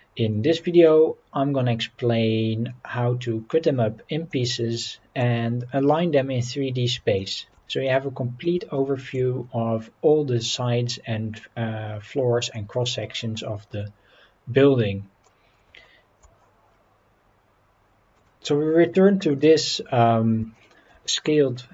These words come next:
uh, scaled drawing that we made in the previous, uh, video. Um, and we can hide the scale bar cubes,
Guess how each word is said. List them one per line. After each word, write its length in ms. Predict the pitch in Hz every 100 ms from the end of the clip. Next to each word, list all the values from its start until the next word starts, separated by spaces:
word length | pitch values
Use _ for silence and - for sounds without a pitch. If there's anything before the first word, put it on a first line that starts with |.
| -
uh, 340 | - 110 131 127
scaled 480 | - - 160 151 120
drawing 480 | 113 127 196 208 -
that 180 | 123 120
we 160 | 127
made 340 | 139 120 113 117
in 180 | 123 110
the 60 |
previous, 640 | - 123 113 110 104 - - -
uh, 200 | 104 113 120 -
video. 440 | 131 165 180 208 - _ _ _ _ _ _ _ _ _ - - - - - - _ _ -
Um, 960 | 143 147 147 147 147 147 147 147 151 - _ _
and 720 | 165 160 160 160 160 160 156 151
we 100 | 143
can 200 | 139 127
hide 400 | 117 131 127 127
the 380 | 113 110 107 -
scale 400 | - - 170 175
bar 220 | 160 151
cubes, 640 | - 160 156 156 - -